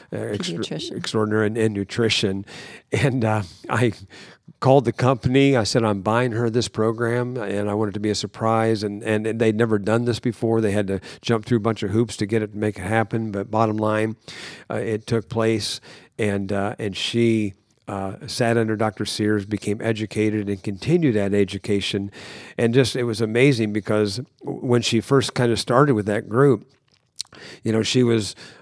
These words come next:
Speaker 1: really a great servant. But then later on, uh, they realized the leader that she actually was. She served, uh, in a way that selflessly. But Stephanie is, make no mistake about it, this gal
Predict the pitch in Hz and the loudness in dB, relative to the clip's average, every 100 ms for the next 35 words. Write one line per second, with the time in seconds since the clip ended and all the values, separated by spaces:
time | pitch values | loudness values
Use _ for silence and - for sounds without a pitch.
0 | - 135 170 220 139 120 123 110 - 135 | -8 0 4 6 6 4 2 2 4 6
1 | 104 101 - _ _ 120 117 147 139 139 | 4 -2 -10 _ _ -2 2 2 4 4
2 | 143 123 120 135 107 92 98 _ - _ | 6 4 4 4 2 -4 -10 _ -20 _
3 | - 110 123 127 127 123 117 104 110 104 | -4 2 4 6 6 6 4 2 -4 4
4 | 131 160 120 107 104 - 110 110 123 110 | 8 8 6 2 0 2 4 4 2 4
5 | 113 98 110 - 143 147 143 123 - - | 4 2 -2 -2 4 4 4 -2 -10 -4
6 | 110 110 120 110 107 113 120 117 104 - | 0 0 2 2 4 6 6 4 2 0
7 | 139 127 - 101 - 98 95 98 - - | 2 2 2 0 0 0 0 -2 -6 -18
8 | - - 131 185 185 180 127 117 110 98 | -18 -4 2 6 4 4 4 6 4 4
9 | 110 120 147 151 185 151 147 127 113 117 | -2 0 2 6 6 6 2 2 4 4
10 | 110 101 110 123 143 - 123 104 98 98 | 4 2 2 4 4 4 0 2 2 2
11 | 95 | 0